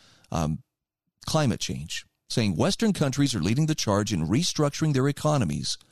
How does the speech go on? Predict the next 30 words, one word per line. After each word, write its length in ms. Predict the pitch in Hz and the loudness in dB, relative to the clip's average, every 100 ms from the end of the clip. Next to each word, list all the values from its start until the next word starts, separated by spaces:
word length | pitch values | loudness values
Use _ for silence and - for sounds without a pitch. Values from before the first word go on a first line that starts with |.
| _ _ | _ _
around 480 | - 101 104 139 160 | 0 2 2 2 2
the 160 | 170 90 | 0 0
issue 260 | 113 131 | 0 2
of 100 | 123 | 2
climate 360 | - 196 170 95 | 2 2 2 2
change. 460 | - 76 - - - _ _ _ - - | -2 -4 -4 -10 -14 _ _ _ -20 0
They're 120 | 139 | 0
committed 360 | - 131 196 175 | 2 2 2 2
to 120 | 156 | 0
a 60 | 113 | 0
comprehensive 640 | 170 220 190 165 156 156 | 0 2 2 2 0 -2
agenda 380 | 131 135 160 123 | 0 0 0 0
to 200 | - 117 | 0 0
decarbonize 1080 | 90 117 - - 185 208 190 160 160 170 - - - | 0 -4 -2 0 2 2 2 4 2 0 -4 -12 0
their 160 | 143 | 0
economies 540 | 156 - 135 95 104 - | 2 0 0 2 2 2
by 140 | 107 | -2
twenty 280 | - 110 110 | 0 2 2
fifty. 480 | - 92 - 104 - _ _ _ _ _ _ _ _ | 0 -4 -4 -14 -18 _ _ _ _ _ _ _ _
And 100 | - | -4
so 120 | 85 92 | -2 0
they 160 | 90 | 2
asked 200 | 113 123 | 0 0
Doug 200 | 131 113 | -2 -2
Casey, 360 | - 107 120 117 - - | 0 -2 -2 -4 -8 -8
"What's 320 | 90 131 - | 0 0 2
your 140 | 139 147 | 0 0
take 300 | - 87 - | 0 -2 -2
on 160 | 71 | -4
this?" 340 | 73 - - | -4 -4 -6